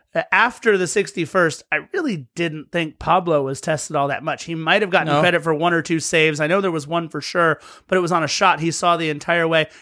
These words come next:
Speaker 1: He did have, I think, one great diving save. So he looked, he looked fine in his thirty minutes. Let's be clear.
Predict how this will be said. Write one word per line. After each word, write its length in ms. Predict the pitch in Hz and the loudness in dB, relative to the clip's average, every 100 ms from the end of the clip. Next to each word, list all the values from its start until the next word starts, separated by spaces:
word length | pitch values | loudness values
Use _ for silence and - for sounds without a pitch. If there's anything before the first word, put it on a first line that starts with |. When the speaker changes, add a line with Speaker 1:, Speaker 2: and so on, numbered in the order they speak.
| - | -4
Speaker 1:
He 120 | 254 | 0
did 160 | 339 | 0
have, 140 | 339 240 | 0 2
I 100 | 185 | 2
think, 220 | 202 160 | 0 -2
one 380 | 151 175 180 156 | 0 0 0 -4
great 400 | 160 160 151 139 | 2 2 2 0
diving 460 | 156 147 147 147 | 0 2 0 -4
save. 500 | 135 - 151 147 135 - - - | -6 -2 0 0 -2 -10 -20 -4
So 120 | 208 | 2
he 120 | 233 | 2
looked, 300 | 254 311 - - | 4 0 -2 -8
he 140 | 180 | -2
looked 240 | 208 233 - | 0 0 -4
fine 540 | - 190 170 151 143 | 0 2 4 0 -4
in 100 | 151 | -6
his 200 | 160 143 | -6 -4
thirty 280 | 180 165 151 | -2 0 -2
minutes. 260 | 139 120 | -6 -8
Let's 140 | 165 151 | -8 -4
be 140 | 175 | -4
clear. 440 | 151 202 185 156 | -2 0 2 2